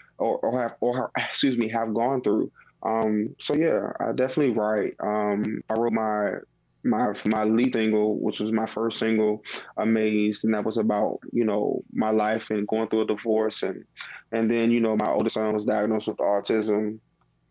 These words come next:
and just his testimony of how the doctor said he wouldn't walk, talk, or be able to function. And, you know, he's on the football team, varsity, defensive tackle, six two, two hundred and fifty pounds, thirty-eight waist, thirteen shoe, you know, and he's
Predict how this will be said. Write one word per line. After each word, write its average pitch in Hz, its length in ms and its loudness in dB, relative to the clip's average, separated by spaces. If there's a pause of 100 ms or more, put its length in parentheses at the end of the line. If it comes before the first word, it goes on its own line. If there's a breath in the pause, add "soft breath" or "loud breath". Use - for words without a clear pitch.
(160)
and 107 280 0
just 117 200 0
his 120 140 -2
testimony 113 760 0 (120)
of - 120 -2
how 107 80 -4
the 107 120 2
doctor 107 260 0
said 107 200 0
he 113 100 2
wouldn't 117 340 2
walk, 120 360 0
talk, 113 440 0
or - 220 -2 (300 loud breath)
be 147 60 2
able 151 140 4
to 120 80 2
function. 127 640 0
And, 117 120 2
you 127 120 2
know, 117 160 2
he's 127 160 2
on 101 100 0
the 160 80 -2
football 143 500 0
team, 131 460 2
varsity, 123 800 2 (260 loud breath)
defensive 117 460 0
tackle, 117 760 2
six - 400 -2
two, 120 320 4 (160)
two 127 140 4
hundred 117 220 0
and 113 100 0
fifty 113 280 -2
pounds, 110 800 -2
thirty-eight 110 400 2
waist, 107 420 0
thirteen 107 400 0
shoe, 110 360 0 (380 loud breath)
you 160 100 0
know, 131 320 2
and 117 140 2
he's 127 240 2